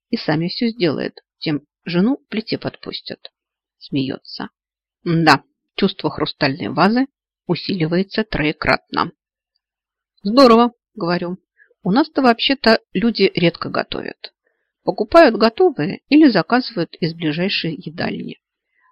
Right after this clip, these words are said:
Но если кто и стоит у плиты, то скорее женщины.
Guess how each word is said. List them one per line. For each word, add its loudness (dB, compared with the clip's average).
Но 4
если 0
кто 0
и -2
стоит 0
у -2
плиты, -8
то 0
скорее 0
женщины. -4